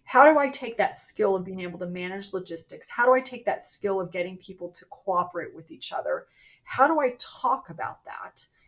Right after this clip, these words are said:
in a way that my workforce will understand? Or if I've been the head of the P T O and I did a fundraiser and we raised five hundred thousand dollars, but we had a budget of a thousand dollars, how do I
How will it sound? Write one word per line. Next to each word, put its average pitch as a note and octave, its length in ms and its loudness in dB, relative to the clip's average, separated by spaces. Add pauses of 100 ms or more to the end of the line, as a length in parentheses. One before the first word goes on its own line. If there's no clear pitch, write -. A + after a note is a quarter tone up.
(140)
in G#3+ 140 2
a G3+ 80 4
way F#3 580 0
that F3+ 240 -6
my F3+ 180 -4
workforce F3 600 -4
will E3+ 100 -10
understand? E3 540 -4
Or F3+ 120 -2
if F3+ 80 -12
I've G3 160 2
been A3 140 -6
the A3+ 100 -8
head B3 320 -8
of G3+ 300 -2
the F#3+ 100 -12
P - 260 -12
T F#3 280 -6
O E3 320 -2 (320)
and G#3 100 0
I G#3 100 2
did G#3+ 180 0
a - 20 -4
fundraiser G3+ 920 -2 (300)
and G3+ 160 -2
we G#3+ 100 -4
raised G#3+ 600 2 (120)
five G#3 400 8
hundred G#3 340 -8
thousand F3 400 -2
dollars, E3+ 540 -2
but F3+ 140 -2
we G#3+ 120 -4
had G#3 220 2
a G3+ 60 0
budget F#3+ 520 0
of F3+ 160 -4
a F3+ 60 -2
thousand F3 720 -2
dollars, D3+ 440 -6 (240)
how - 160 -6
do E4 120 0
I C4+ 100 -4